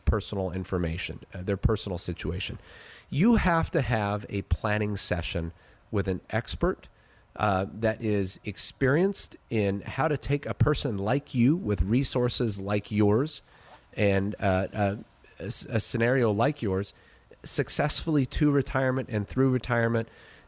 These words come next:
w-, operating within the context of a plan. There has to be a, a plan. If you fail to plan, we all know what you're doing. You're, you're planning to fail. It's just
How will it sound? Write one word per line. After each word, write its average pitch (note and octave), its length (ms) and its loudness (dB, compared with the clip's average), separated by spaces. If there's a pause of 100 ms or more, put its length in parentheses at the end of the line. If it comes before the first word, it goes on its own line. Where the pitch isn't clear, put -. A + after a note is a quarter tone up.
(280)
w-, A2+ 160 2 (540)
operating C#3+ 640 0 (240)
within C3+ 240 0
the B2 80 0
context D3+ 880 -2
of G#2 100 -6
a F#2+ 60 -4
plan. G2+ 720 0
There B2+ 100 -4
has F3 280 -4
to E3+ 60 -12
be D3 160 -2
a, A2+ 120 -4 (120)
a A2 120 -2
plan. A2 600 -2
If - 180 -4
you B2 220 2 (360)
fail D3 720 -2 (140)
to A2+ 120 0
plan, B2 560 0 (360)
we C#3+ 120 2
all D3+ 120 4
know C#3 180 4
what B2+ 160 2
you're A#2 100 0
doing. C3+ 440 0 (1040)
You're, A#2 260 0
you're B2+ 200 0
planning D#3+ 540 0
to G#2 80 2
fail. G#2 640 0
It's - 320 -4
just - 300 -2